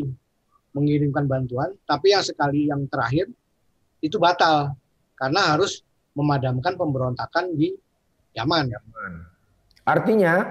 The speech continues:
Speaker 2: aliansi yang dibangun antara Aceh dengan Turki Utsmani itu aliansi yang sifatnya taktis gitu, Pak?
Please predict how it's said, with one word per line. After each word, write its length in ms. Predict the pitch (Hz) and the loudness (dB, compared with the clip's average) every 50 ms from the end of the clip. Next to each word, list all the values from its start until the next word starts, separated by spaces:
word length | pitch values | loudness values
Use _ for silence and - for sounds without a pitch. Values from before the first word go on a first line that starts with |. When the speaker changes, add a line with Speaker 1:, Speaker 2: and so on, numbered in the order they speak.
| - - - - - - - - - _ | -8 -16 -20 -20 -20 -20 -20 -20 -14 _
Speaker 2:
aliansi 800 | - 127 143 151 151 151 151 147 147 151 160 160 160 233 202 190 | -2 2 2 4 6 6 6 4 4 4 2 0 2 2 4 4
yang 160 | 175 165 160 | 4 4 2
dibangun 640 | 151 143 135 127 120 117 113 117 127 143 170 196 185 | 2 2 2 4 4 4 2 2 0 0 0 0 0
antara 400 | 139 143 139 127 139 131 127 127 | -2 -4 -4 -2 -2 0 0 -2
Aceh 380 | - - 127 117 - - 170 156 | -2 -2 -4 -6 -6 -6 -8 -6
dengan 380 | 135 127 135 131 123 123 123 123 | -6 -6 -8 -8 -8 -10 -10 -8
Turki 240 | 127 127 120 120 120 | -8 -8 -8 -6 -8
Utsmani 640 | 107 120 120 - - 117 117 117 117 117 117 113 | -8 -8 -8 -8 -8 -6 -6 -4 -6 -6 -8 -10
itu 400 | 113 - - 170 165 165 156 - - _ _ _ _ _ _ _ _ _ _ _ | -10 -8 -4 -2 -2 -2 -4 -6 -12 _ _ _ _ _ _ _ _ _ _ _
aliansi 720 | - 117 123 127 131 127 127 127 127 127 123 - 175 160 | -4 -2 0 2 2 2 2 0 -2 -4 -6 -4 -2 -2
yang 160 | 156 139 131 | -2 -2 -6
sifatnya 800 | 131 - - 127 127 - 131 117 - - 139 143 147 147 147 139 | -8 -10 -10 -10 -6 -4 -4 -4 -4 -6 -8 -8 -8 -8 -8 -8
taktis 640 | - - 143 - - - 175 151 131 - - - - | -6 -6 -6 -6 -4 -4 -2 -2 -2 -4 -10 -20 -18
gitu, 200 | - 104 92 92 | -16 -14 -12 -12
Pak? 180 | 82 73 - | -14 -14 -18